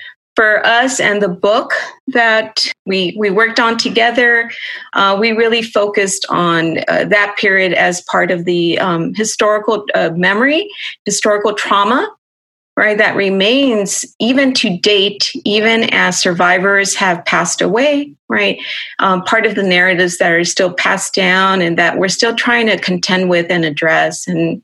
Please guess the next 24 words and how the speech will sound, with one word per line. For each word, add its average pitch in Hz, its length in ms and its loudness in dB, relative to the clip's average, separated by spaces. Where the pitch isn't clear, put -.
very 226 320 0
importantly, 220 540 0
because 185 580 0
the, 190 720 2
the 214 80 2
Matanza 226 640 2
of 208 80 -2
nineteen 208 380 0
thirty-two 208 800 0
produced 202 520 0
this 190 280 0
myth 214 440 0
of 185 220 0
erasure 185 680 2
of 180 240 0
indigenous 180 560 0
peoples, 247 760 -2
right? 202 200 2
And 190 140 0
it 180 140 0
lasted 190 420 0
for 180 140 -2
several 208 720 2
decades. 269 880 0